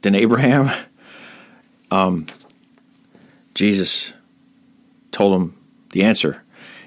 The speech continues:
John eight fifty-eight, Jesus said unto them, "Verily, verily, I say unto you, before Abraham was, I am." Praise God. And he's the I am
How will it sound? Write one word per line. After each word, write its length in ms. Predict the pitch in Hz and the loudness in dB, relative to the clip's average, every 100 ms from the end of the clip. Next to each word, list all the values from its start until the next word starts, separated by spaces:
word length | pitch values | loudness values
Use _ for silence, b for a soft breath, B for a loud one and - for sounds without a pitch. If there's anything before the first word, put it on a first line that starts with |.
| B | B
John 240 | 104 95 | 0 2
eight 180 | 95 80 | 2 0
fifty-eight, 600 | - 92 90 87 123 87 | 0 -2 2 2 4 2
Jesus 360 | - 110 104 98 | 2 2 2 0
said 440 | - - 98 87 - - | -2 0 0 0 -4 -2
unto 360 | 104 107 104 | -2 0 -2
them, 280 | 92 117 98 | 0 2 2
"Verily, 380 | 80 117 123 120 | 2 2 4 2
verily, 540 | 101 113 123 98 85 - | 2 2 4 2 0 -2
I 120 | 98 | -4
say 320 | - 147 160 | -2 2 2
unto 240 | 139 - | 2 2
you, 320 | 95 90 85 - B B B | 2 2 0 -6 B B B
before 420 | 110 - 151 143 - | -2 2 2 2 2
Abraham 680 | 127 156 120 117 101 92 | 2 2 2 0 0 0
was, 520 | 90 92 90 95 - - _ _ - | 0 0 0 -2 -6 -10 _ _ -4
I 260 | 110 113 - | -2 -2 0
am." 520 | 113 120 95 71 67 - - _ _ _ _ _ b b b b b b b b _ _ _ _ _ - | 0 2 0 -4 -10 -16 -20 _ _ _ _ _ b b b b b b b b _ _ _ _ _ -10
Praise 320 | 76 95 - | -6 -4 -4
God. 300 | 95 95 73 | -6 -6 -6
And 100 | 90 | -4
he's 400 | 92 85 - - b b b | -4 -4 -8 -10 b b b
the 180 | - 95 - | -4 -4 -2
I 240 | 92 95 | -4 -2
am 560 | 95 104 98 85 78 | -2 0 0 -2 -6